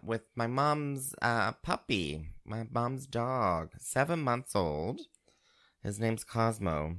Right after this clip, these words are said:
I'm not gonna lift him up because, uh, he's, uh, he's, he's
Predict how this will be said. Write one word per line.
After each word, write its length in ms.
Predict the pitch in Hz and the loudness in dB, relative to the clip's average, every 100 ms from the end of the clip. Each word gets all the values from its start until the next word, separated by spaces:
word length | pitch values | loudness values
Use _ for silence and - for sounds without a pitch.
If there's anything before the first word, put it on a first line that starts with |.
| - _ _ - - | -10 _ _ -14 -6
I'm 120 | 107 | -2
not 200 | 113 123 | 0 0
gonna 200 | 127 113 | 0 0
lift 260 | 107 107 117 | -2 -2 -2
him 140 | 107 | 0
up 180 | 92 - | 0 -2
because, 580 | 92 - 90 80 85 85 | -8 -4 -4 -4 -6 -2
uh, 240 | 87 85 82 - _ _ _ _ _ _ | -2 -2 -4 -12 _ _ _ _ _ _
he's, 340 | - 98 92 78 | -6 -4 -4 2
uh, 300 | 92 85 85 - _ | 2 2 -2 -10 _
he's, 300 | - 110 101 - | -8 -8 -8 -12
he's 200 | 110 101 | -12 -12